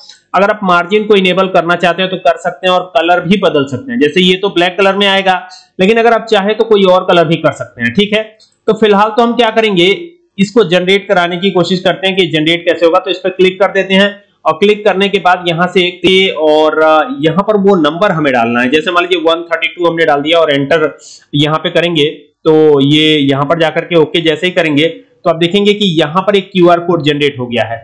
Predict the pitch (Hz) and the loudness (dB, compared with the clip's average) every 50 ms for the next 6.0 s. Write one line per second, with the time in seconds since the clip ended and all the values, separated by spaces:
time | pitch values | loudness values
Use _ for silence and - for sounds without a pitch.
0 | _ _ _ - 143 143 147 151 170 175 175 170 190 185 185 185 185 185 196 185 | _ _ _ -4 -2 0 2 2 2 0 0 0 0 2 2 0 0 0 -2 -2
1 | 170 165 165 156 160 160 160 160 190 185 185 175 190 185 190 190 185 190 196 190 | -2 -2 0 0 0 0 0 0 0 2 2 0 0 0 -2 -2 -2 0 0 0
2 | 190 185 185 - 185 180 180 190 185 180 175 170 - - 139 135 139 147 151 147 | 0 0 -2 -4 -2 0 0 -2 0 -2 -4 -4 -2 -6 -6 -4 0 0 2 2
3 | 139 135 135 139 143 160 160 160 - 151 135 131 127 123 123 127 113 113 123 127 | 2 0 -2 -2 -2 -2 -4 -4 -4 -4 -2 -2 -2 -2 -4 -12 -10 -6 -4 -2
4 | 143 180 180 180 202 - - 208 202 196 180 175 175 196 190 185 190 185 185 - | -2 -2 -4 -4 -8 -4 -4 -2 -2 0 -2 -2 -4 -4 -6 -4 -4 -4 -4 -4
5 | 185 180 180 170 170 175 175 170 165 165 160 165 175 170 175 175 170 175 - 180 | -2 0 0 0 0 -2 -6 -2 -2 -2 0 0 -2 -4 -4 -6 -8 -6 -4 -2